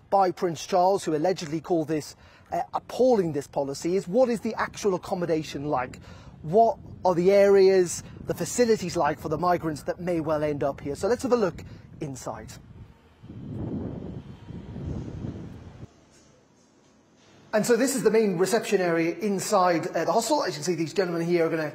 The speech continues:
check people in. And also what's notable, uh,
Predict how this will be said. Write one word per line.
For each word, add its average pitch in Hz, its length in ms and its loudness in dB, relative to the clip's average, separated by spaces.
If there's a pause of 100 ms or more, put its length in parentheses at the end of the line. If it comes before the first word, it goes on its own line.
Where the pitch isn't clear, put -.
check - 320 -4
people 175 480 0
in. 185 360 2 (100)
And 190 120 0
also 240 220 0
what's 196 240 -2
notable, 160 640 -2 (380)
uh, 175 60 -4